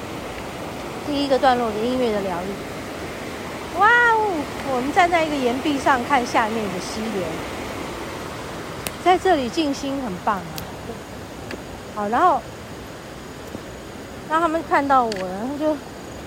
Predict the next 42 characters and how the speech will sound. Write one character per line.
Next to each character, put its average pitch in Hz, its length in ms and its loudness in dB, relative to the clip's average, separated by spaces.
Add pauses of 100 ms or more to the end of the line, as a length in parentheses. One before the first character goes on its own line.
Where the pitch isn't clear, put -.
(1120)
那 302 120 0
个 254 240 2 (340)
唯 262 120 2
一 311 100 2
的 302 120 2
男 226 240 -2
生 233 240 -4
就 233 120 0
说 226 100 -6 (400)
：“诶， 311 140 4 (800)
这 539 80 0
个 466 100 0
不 - 180 -4
是 466 120 -2 (1080)
番 427 100 8 (320)
茄？” 320 520 0 (340)
我 190 140 -6
说 240 160 -4
：“对， 214 220 -2
番 240 240 -4
茄 202 160 -8 (160)
主 190 140 -6
义。” 214 120 -4 (500)
他 453 140 -2
说 508 100 2
：“哦， 539 280 6 (320)
你 330 100 -6
那 466 260 0
个 415 60 -2
老 403 120 2
板 427 200 2
娘， 370 120 0 (1040)
怎 330 80 -2
样 427 340 0
怎 330 80 -2
样 427 260 4
怎 330 140 -2
样 415 140 4
怎 403 60 0
样 403 160 2
怎 359 100 0
样 262 340 4